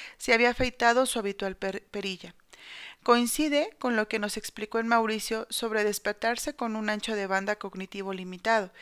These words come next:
y que cada distracción que nos roba la atención reduce nuestras oportunidades de hacer un trabajo excelente,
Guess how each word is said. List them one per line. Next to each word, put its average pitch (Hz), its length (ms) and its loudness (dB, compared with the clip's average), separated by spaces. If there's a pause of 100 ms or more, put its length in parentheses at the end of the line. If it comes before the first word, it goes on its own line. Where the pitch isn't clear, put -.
(360)
y 254 120 -2
que 254 120 0
cada 294 300 8
distracción 208 640 -2
que 208 140 -4
nos 196 180 -4
roba 208 240 2
la 208 140 2
atención 196 500 -4
reduce 202 400 0
nuestras 202 380 -4
oportunidades 190 800 -4
de 190 80 -4
hacer 185 240 -6
un 196 100 -8
trabajo 185 340 -2
excelente, 170 540 -8